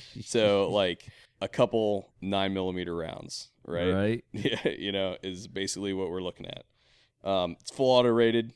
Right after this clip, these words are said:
Speaker 1: and it's made of seventy seventy-five T six aluminum.
Speaker 2: Yeah.
Speaker 1: Um, it is another monocore, uh, suppressor, uh, much like the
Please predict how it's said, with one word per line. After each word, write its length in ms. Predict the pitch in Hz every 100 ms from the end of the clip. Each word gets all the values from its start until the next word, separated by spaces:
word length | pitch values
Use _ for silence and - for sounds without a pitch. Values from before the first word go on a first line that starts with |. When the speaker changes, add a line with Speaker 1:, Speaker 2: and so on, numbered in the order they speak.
| _ _ _ _ -
Speaker 1:
and 160 | 104
it's 160 | 95 -
made 180 | 107 98
of 100 | 92
seventy 260 | 117 101
seventy-five 540 | 98 107 95 - 95 -
T 100 | 90
six 240 | - 78
aluminum. 480 | 65 71 60 - - _ _
Speaker 2:
Yeah. 180 | 80 80 - _ _ -
Speaker 1:
Um, 320 | 76 60 - - _ _ _ -
it 180 | 117 123
is 220 | 120 113
another 260 | 110 117
monocore, 560 | 104 104 110 117 110 120 - _ _ _ _ _ -
uh, 140 | 95
suppressor, 580 | 95 - 101 98 - 110 - _ _ -
uh, 220 | 87 85
much 400 | 95 104 - -
like 500 | 98 98 104 - - _ -
the 440 | 98 90 87 87